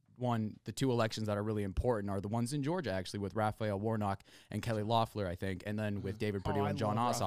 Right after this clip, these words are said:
Speaker 3: Raphael Warnock.
Speaker 1: You
Speaker 3: He's
Speaker 1: know,
Speaker 3: so cool, bro.
Speaker 1: yeah, Raphael Warnock, I think, is gonna beat Kelly Loeffler 'cause, um, they got into a runoff, but he was still leading, and I'm pretty sure he will win. But it looks like David Perdue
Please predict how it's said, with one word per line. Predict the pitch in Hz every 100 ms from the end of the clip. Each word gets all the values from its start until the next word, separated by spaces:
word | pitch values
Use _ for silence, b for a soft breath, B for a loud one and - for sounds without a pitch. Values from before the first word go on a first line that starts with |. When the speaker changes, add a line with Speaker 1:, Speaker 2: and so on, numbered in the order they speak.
| 87
Speaker 3:
Raphael | - -
Warnock. | 117 120 117
Speaker 1:
You | - -
Speaker 3:
He's |
Speaker 1:
know, | 104
Speaker 3:
so | 139 123
cool, | - 117 117
bro. | 127
Speaker 1:
yeah, | 120
Raphael | 147 151 160 131
Warnock, | 123 123 113
I | 101
think, | 120 117
is | 113
gonna | 110
beat | 98 107 -
Kelly | 113 101
Loeffler | 98 101 104 98
'cause, | 98 95
um, | 92 85 82 _
they | 123
got | 120 131
into | 135 131
a |
runoff, | 113 110 110 -
but | 95
he | 107
was | 110 95
still | - - 110
leading, | 101 98 98
and |
I'm | 92
pretty | 113 107
sure | - 98
he | 95
will | 98 95
win. | 95 98
But | 127 110
it | 107
looks | 104
like | 104
David | 95 98 90
Perdue | 95 92 90